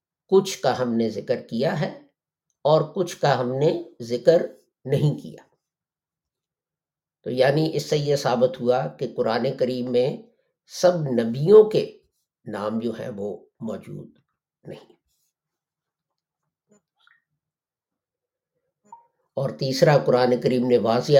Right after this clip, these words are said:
فرمایا کہ جناب، <clears throat> کہ ہر قوم کی طرف ہم نے نبی جو ہے، وہ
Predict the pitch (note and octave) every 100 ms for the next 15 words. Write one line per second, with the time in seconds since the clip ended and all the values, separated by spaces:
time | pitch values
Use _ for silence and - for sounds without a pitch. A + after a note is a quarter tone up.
0 | C3 B2 G2 G2+ A2+ B2+ A#2 - _ _
1 | _ _ _ _ _ - A#2+ A2+ G#2+ A2+
2 | A2+ - - E3 F#3+ - - - A#3+ A3
3 | G3+ D#3 - - _ _ _ _ _ _
4 | _ _ _ _ _ _ _ - A#2 E3
5 | F3+ F3 C#3 D#3 D#3+ C#3 - - - -
6 | _ _ _ _ _ _ _ - A#2+ A2+
7 | A2 A2 G#2+ A2+ A2 G2+ - - _ _
8 | _ _ A1+ A1+ -